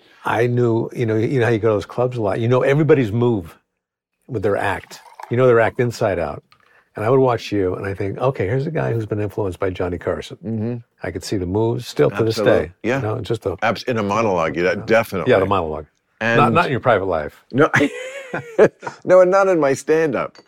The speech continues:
Speaker 2: but
Speaker 1: No.
Speaker 2: in monologue stand-up,
Speaker 1: Yeah.
Speaker 2: yes.
Speaker 1: That
Speaker 2: And
Speaker 1: is
Speaker 2: I, and, like, I don't even wanna not be that. That's what I grew up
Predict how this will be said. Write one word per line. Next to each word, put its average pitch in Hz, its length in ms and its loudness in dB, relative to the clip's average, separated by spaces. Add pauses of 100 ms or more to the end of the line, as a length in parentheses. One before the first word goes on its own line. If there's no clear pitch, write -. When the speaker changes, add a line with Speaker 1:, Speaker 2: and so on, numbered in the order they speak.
(380)
Speaker 2:
but 135 120 4
Speaker 1:
No. 117 120 6
Speaker 2:
in 127 200 2
monologue 127 560 2
stand-up, 82 400 -4
Speaker 1:
Yeah. 104 120 4
Speaker 2:
yes. 87 360 0 (100)
Speaker 1:
That 117 140 4
Speaker 2:
And 139 100 4
Speaker 1:
is 139 60 2
Speaker 2:
I, - 80 -2
and, 135 100 2
like, 139 160 2
I 147 80 4
don't 180 180 4
even 139 280 2
wanna 151 360 0 (360)
not 98 400 -2
be 92 100 0
that. 80 300 0 (640)
That's 110 260 2
what 113 140 2
I 107 160 4
grew 104 360 2
up - 120 -2